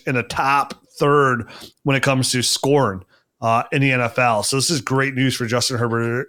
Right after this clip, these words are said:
there as well. And you mentioned, Garrett, him getting his receivers back. I mean, we're not just talking about getting, um, regular receivers back. We're talking about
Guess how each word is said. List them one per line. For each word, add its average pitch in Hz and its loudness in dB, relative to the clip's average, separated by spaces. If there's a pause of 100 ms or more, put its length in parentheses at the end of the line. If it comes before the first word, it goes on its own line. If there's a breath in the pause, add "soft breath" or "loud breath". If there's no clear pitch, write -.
there 131 0
as 107 -4
well. 123 4
And 120 0
you 131 2
mentioned, 127 0
Garrett, 117 0 (280 loud breath)
him 160 2
getting 147 4
his 123 2
receivers 143 2
back. 120 0
I 156 -2
mean, 135 0 (360 loud breath)
we're 160 4
not 196 4
just 170 2
talking 165 2
about 139 4
getting, 131 2 (420 soft breath)
um, 113 2 (140)
regular 139 2
receivers 143 2
back. 117 -2
We're 156 4
talking 175 4
about 196 2